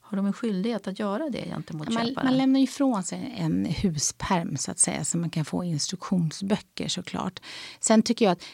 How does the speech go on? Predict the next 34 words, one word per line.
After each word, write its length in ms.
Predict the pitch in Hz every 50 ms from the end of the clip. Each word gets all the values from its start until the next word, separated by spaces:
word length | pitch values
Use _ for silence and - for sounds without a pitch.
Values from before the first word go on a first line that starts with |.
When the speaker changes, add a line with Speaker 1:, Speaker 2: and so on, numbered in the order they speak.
| - -
Speaker 2:
man 120 | 233 233
kan 120 | - 277
inte 140 | 294 262 -
säga 80 | - 196
att 60 | -
man 100 | 185 175
har 160 | - - 180
en 100 | 175 156
skyldighet, 840 | - - - - 202 170 165 170 165 190 165 - 226 196 - - - -
men, 200 | 233 208 202 190
men 240 | 254 233 214 214 214
jag 180 | 214 214 202 -
tycker 340 | - 175 165 - - 170
att 120 | 160 - -
är 240 | - 220 220 208 202
man 260 | 190 175 165 165 165
schysst 480 | - - - - 254 - - - - -
så 160 | - - -
gör 340 | 165 139 185 202 220 214 175
man 140 | 170 185 185
ju 60 | -
det 200 | - - - -
för 100 | - 170
att 140 | 165 - -
hjälpa 340 | 185 170 165 147 - - 160
sin 160 | - - 175
köpare. 580 | 160 - 185 180 160 - - - 220 196 185 185 - - - - - -
Men 260 | - 196 185 185 - -
säljaren 560 | - - - 214 180 160 156 170 185 202 220
behöver 360 | 220 220 - - 196 185 165 -
ju 80 | - 170
inte 140 | 151 - 165
kunna 420 | - - 190 170 143 160 208 262 311
det. 140 | - - -